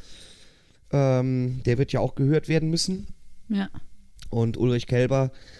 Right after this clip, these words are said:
Speaker 1: hat sich ja sowieso schon die Tage dazu geäußert, wir täten gut dran, weniger, äh, äh, neu zu speichern, äh, und erstmal zu evaluieren, ob die vorhandenen Mittel nicht ausreichen.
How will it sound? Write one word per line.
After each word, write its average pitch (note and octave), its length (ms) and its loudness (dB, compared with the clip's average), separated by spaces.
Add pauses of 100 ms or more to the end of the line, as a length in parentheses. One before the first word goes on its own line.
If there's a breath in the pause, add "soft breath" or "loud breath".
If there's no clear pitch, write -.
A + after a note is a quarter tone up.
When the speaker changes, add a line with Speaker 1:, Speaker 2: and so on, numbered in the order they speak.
(960 loud breath)
Speaker 1:
hat - 200 2
sich B2+ 120 0
ja C#3 120 6
sowieso C3+ 360 4
schon D3 160 0
die B2 120 2
Tage B2+ 280 2
dazu B2 280 0
geäußert, B2+ 600 0
wir C3 140 2
täten C3+ 300 2
gut C3+ 280 -2
dran, B2+ 160 2
weniger, B2+ 560 4
äh, G#2+ 520 2
äh, A2 40 0
neu A#2 200 0
zu - 160 -6
speichern, C3+ 640 0
äh, B2+ 240 4
und A2+ 180 0
erstmal C3+ 300 2
zu - 140 -4
evaluieren, B2 540 2
ob - 180 -6
die A#2 180 -4
vorhandenen A#2+ 720 0 (520 loud breath)
Mittel C#3 280 4
nicht C3+ 160 -2
ausreichen. - 540 -4